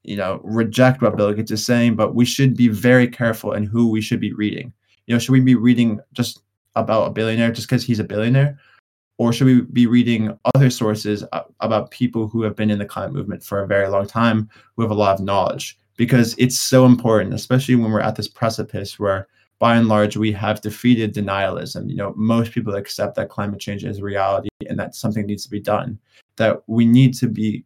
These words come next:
careful that the people who do have the podium say the truth, because scientists and journalists have worked tirelessly to popularize and make sure that this issue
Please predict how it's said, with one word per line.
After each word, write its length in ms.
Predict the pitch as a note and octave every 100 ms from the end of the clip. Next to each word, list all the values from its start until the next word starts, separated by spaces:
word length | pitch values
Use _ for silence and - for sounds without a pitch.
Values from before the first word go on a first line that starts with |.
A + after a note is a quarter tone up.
| _
careful 400 | B2 A#2+ A2+ G2+
that 260 | G2 G2 -
the 80 |
people 260 | - B2+ A#2
who 160 | G#2 G#2+
do 220 | B2 B2
have 220 | A2 G2
the 60 | -
podium 540 | - G2+ G2 F#2 - _ _ _ _
say 320 | - - B2+
the 80 | A2
truth, 480 | G#2+ - G#2 - -
because 500 | - A2 G#2+ G#2 - _
scientists 880 | - A#2+ A#2+ A#2 B2 A2 - - - -
and 360 | G#2 G#2 G2+ -
journalists 360 | A2 G#2+ G#2
have 140 | A2 G2+
worked 280 | G#2 G#2 - G#2
tirelessly 440 | G2+ G2 G#2 G2 G2
to 100 | -
popularize 760 | - F2 G#2 G2 F#2+ F#2+ - - _ _ _ _ _ -
and 160 | A2+
make 140 | A2 G#2+
sure 640 | - - B2 A2 G#2 -
that 120 | - G#2+
this 180 | G#2+ -
issue 480 | G#2 - G2 G2